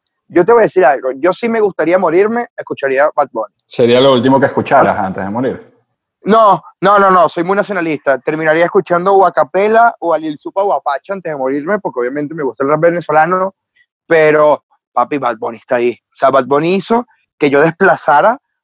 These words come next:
Speaker 1: a Daddy Yankee, Don Omar y a Wisin y Yandel en preferencias a la hora de poner un disco ahora.
Speaker 2: Ok, ¿y tú crees que se va a acabar el mundo?
Speaker 1: Yo creo que sí, pero si el mundo se acabara, ojalá me tocara como San Lucas.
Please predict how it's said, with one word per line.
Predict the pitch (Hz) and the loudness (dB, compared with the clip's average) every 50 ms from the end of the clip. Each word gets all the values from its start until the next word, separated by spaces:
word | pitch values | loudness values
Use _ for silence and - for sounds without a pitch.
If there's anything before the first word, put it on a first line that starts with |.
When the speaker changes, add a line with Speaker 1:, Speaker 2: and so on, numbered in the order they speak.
| _ _ _ _ _ - | _ _ _ _ _ -8
Speaker 1:
a | 127 127 127 131 127 127 127 127 | -6 -4 -2 -2 -2 -2 -2 -4
Daddy | 135 139 139 139 | -6 -8 -8 -8
Yankee, | 143 143 139 - 180 | -8 -10 -8 -6 -4
Don | 180 185 175 | -2 -2 -2
Omar | 165 156 151 147 | -4 -4 -4 -6
y | 156 | -4
a | 165 | -4
Wisin | 175 185 170 - 160 151 | -4 -4 -4 -6 -8 -8
y | |
Yandel | 139 135 143 170 196 196 - _ | -6 -4 -4 -4 -4 -4 -8 _
en | - 170 165 170 165 143 | -10 -8 -6 -6 -4 -4
preferencias | - 151 147 143 - - 143 143 139 131 - 165 | -2 -2 -2 -2 -4 -4 -4 -4 -4 -6 -4 -2
a | 175 165 | 0 2
la | 151 127 | 4 4
hora | 123 131 143 143 147 | 2 2 2 2 0
de | 156 165 | 0 -2
poner | - 156 143 147 | -2 -6 -6 -6
un | 147 147 151 | -6 -4 -2
disco | 156 160 143 - - | -2 -2 0 0 2
ahora. | 143 131 117 107 95 - _ _ _ _ _ _ _ _ _ _ | 2 2 2 0 -2 -8 _ _ _ _ _ _ _ _ _ _
Speaker 2:
Ok, | _ - 107 95 95 90 - | _ -8 -6 -6 -6 -4 -4
¿y | 120 117 | -4 -2
tú | - 113 | -2 -2
crees | - 127 131 131 | 0 2 0 2
que | - 151 | 2 0
se | 113 - | 0 2
va | 127 123 | 2 2
a | |
acabar | 113 139 135 131 | 2 2 2 4
el | 139 147 | 4 4
mundo? | 160 165 156 127 110 107 104 - - _ - - _ _ _ _ | 4 4 4 2 2 0 -2 -6 -10 _ -20 -20 _ _ _ _
Speaker 1:
Yo | - 151 185 170 | -2 0 2 2
creo | 185 208 220 | 4 2 4
que | 202 202 165 | 2 2 2
sí, | - 185 175 170 170 160 - _ _ _ _ _ _ _ _ _ _ - | 4 4 4 4 4 2 -2 _ _ _ _ _ _ _ _ _ _ -2
pero | 151 160 160 170 | 0 2 2 2
si | 160 - - 175 | 0 0 0 0
el | 170 170 | 0 0
mundo | 175 180 185 185 214 196 | 0 0 0 0 0 0
se | - - | 0 0
acabara, | 196 185 - 175 160 160 170 180 190 196 208 202 214 214 196 - _ _ _ _ _ _ _ _ _ _ _ _ | 0 0 2 2 2 4 4 4 2 2 2 2 0 0 -2 -6 _ _ _ _ _ _ _ _ _ _ _ _
ojalá | - 147 156 165 180 180 | -4 -2 0 0 0 0
me | 185 185 | -2 -4
tocara | 180 175 - 160 160 160 | -6 -6 -4 -4 -6 -6
como | 175 180 180 170 | -6 -6 -6 -6
San | - 160 143 139 | -4 -4 -4 -2
Lucas. | 135 139 139 127 - - 107 - | -2 -2 -2 -4 -6 -8 -14 -14